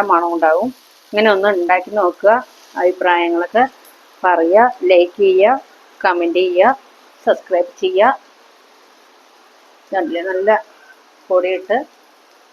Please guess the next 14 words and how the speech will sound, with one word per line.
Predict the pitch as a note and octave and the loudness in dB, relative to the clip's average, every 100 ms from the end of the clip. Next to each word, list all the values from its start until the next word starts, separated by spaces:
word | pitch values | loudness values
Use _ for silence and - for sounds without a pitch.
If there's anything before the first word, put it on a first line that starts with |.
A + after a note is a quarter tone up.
| _ | _
ചീരത്തോരൻ. | G3+ F3+ F3 - - - _ _ _ - | -4 -4 -4 -6 -8 -10 _ _ _ -6
ഞാൻ | F3+ G3 A#3 F#3+ | -4 -2 -2 -2
ഗ്യാസ് | D3+ D3+ E3 | -2 -2 -2
ഓഫ് | D#3 E3 | 0 -2
ആക്കുന്നുണ്ട്. | D#3+ D#3+ E3 E3 A3+ C#4+ _ _ _ _ _ _ _ _ _ _ | -4 -4 -8 -2 -2 -2 _ _ _ _ _ _ _ _ _ _
അപ്പോൾ | - G3+ A#3+ B3 _ _ C4+ | -6 -4 -4 -6 _ _ -18
ഇനി | F#3 F#3 F3 | -10 -6 -6
അടുത്ത | - G3+ F#3+ | -2 -2 0
വീഡിയോ | F3+ G3+ | -2 -2
വരുന്നവരേക്കും | F#3 F3+ F3+ F#3 - C#4 D4+ _ _ _ _ _ _ - F3 | -4 -6 -6 -4 -4 -6 -8 _ _ _ _ _ _ -12 -4
എല്ലാവർക്കും | F3 F3+ - A3+ C4 _ _ _ _ _ _ _ - | 0 0 -2 -10 -12 _ _ _ _ _ _ _ -4
കാണാം. | F3+ F3+ F#3 G#3+ | 0 0 0 -4
ഇനിയിപ്പോൾ | F3+ F3+ G3+ F#3+ F3 | -6 -4 0 2 4
ഓണം | F#3 G3+ G3 | 4 2 -2